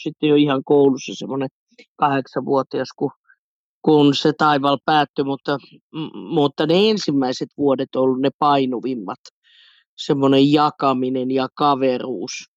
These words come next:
joka, jo-, joka ei lä-, jättänyt sen ehkä ensimmäisen ja suurimman ja lä-, tota,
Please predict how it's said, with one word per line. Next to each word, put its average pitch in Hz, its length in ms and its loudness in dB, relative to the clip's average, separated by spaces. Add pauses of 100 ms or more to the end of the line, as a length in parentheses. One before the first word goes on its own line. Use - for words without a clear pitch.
(600)
joka, 127 600 0
jo-, 127 340 2
joka 131 460 2
ei 123 180 0
lä-, 127 260 0 (120)
jättänyt 151 540 -2
sen 143 140 -6
ehkä 147 220 -6
ensimmäisen 156 800 -4
ja 139 140 -2
suurimman 143 560 0
ja 135 180 0
lä-, - 60 -4 (540)
tota, 135 520 2